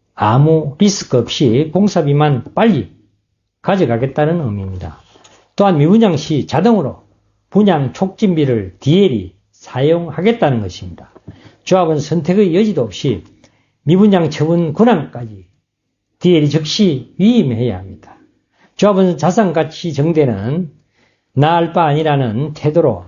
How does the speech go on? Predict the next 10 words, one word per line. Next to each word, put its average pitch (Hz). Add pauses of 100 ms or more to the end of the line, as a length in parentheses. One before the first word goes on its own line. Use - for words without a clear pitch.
(120)
선정 196
시 170 (360)
신의를 180
무참히 151
저버리는 135
것이며 117 (440)
모든 156
위협은 143 (360)
조합이 160
지고 104